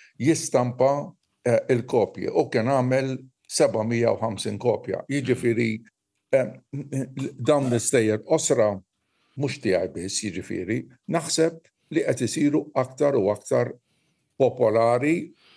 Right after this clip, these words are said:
u forsi qed jgħinu biex f'Malta il-marda li għandna li ma naqrawx titbiddel. Right? Issa, ehm, rigward i-, il-popolarità ta' dawn l-istejjer,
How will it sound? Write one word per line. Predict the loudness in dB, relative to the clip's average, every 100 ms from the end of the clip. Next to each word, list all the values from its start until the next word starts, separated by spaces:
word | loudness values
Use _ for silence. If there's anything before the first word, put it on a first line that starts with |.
| _
u | 2
forsi | 4 4 4 4 0 -2 0
qed | 0 0
jgħinu | 2 2 2 0 0 -2 -2
biex | 0 2 0 -12 _
f'Malta | -6 2 4 2 2 2 2 -2 -12 _ _ _ _ _ _ _ 2
il-marda | 4 4 4 2 2 2 2
li |
għandna | 2 2 0 -2
li | 0
ma | 0 2
naqrawx | 0 2 2 4 2 -4 -16 -4
titbiddel. | -2 0 0 0 -2 -10 -10 _ _ _ _ _ _ -10
Right? | 0 0 0 -4 _ _ _ _ _ _
Issa, | 0 0 2 0 0 -8 _ _ _
ehm, | 4 6 6 2 -2 -8
rigward | -2 0 2 2 2 0 -6 -10
i-, | 0 0 2
il-popolarità | 2 2 2 2 2 2 0 2 2
ta' | 2
dawn | 2 2 2
l-istejjer, | 0 0 2 2 2 2 2 0